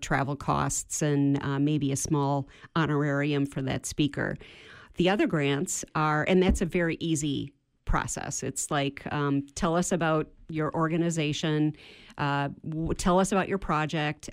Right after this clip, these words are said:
and then give us a little budget. And that's, it's pretty, pretty, pretty super simple. It was designed that way. The large grants are up to ten thousand dollars,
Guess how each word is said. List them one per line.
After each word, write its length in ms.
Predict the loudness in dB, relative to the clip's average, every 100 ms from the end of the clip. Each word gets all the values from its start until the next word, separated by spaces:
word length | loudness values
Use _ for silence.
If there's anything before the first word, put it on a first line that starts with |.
| -4
and 280 | 0 2 2
then 440 | 0 0 2 0
give 240 | 0 -2
us 160 | -2 -2
a 120 | -2
little 300 | -2 0 0
budget. 480 | 0 -2 -4 -8 -8 -4
And 180 | 0
that's, 420 | 0 0 -4 -10 -10 _ -10
it's 200 | -10 -6
pretty, 520 | -2 0 2 0 -2 _ _ _ -20 _ _
pretty, 340 | -6 -2 0 0 -4
pretty 220 | -2 0
super 300 | 2 -2 -2
simple. 460 | -4 -4 -4 -2 -2
It 40 | -2
was 160 | -4
designed 560 | -2 -2 0 2 2 0
that 240 | -2 -6
way. 280 | -8 -8 -10 -14 -20 -20 -20 -20 -20 -20 -20 -4
The 100 | 0
large 420 | 2 4 2 0
grants 560 | -2 0 0 -2 -4 -6
are 360 | -2 0 0 0
up 180 | -2 -2
to 120 | -6
ten 260 | -2 0 0
thousand 460 | 2 -2 0 -2 0
dollars, 720 | 0 0 0 0 -2 -4